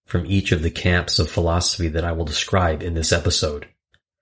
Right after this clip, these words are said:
I have valued since quite an early age a striving for universal ideals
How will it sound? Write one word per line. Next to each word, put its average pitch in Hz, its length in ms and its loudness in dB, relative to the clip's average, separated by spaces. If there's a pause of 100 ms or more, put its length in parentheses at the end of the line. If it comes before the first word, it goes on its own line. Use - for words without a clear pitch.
(400)
I 101 160 2
have 107 340 4
valued 87 640 2
since - 280 2
quite 95 240 2
an 95 120 -2
early 98 440 2
age 90 560 0 (420)
a 92 100 2
striving 95 560 2
for 85 200 -2
universal 87 640 2
ideals 82 720 -4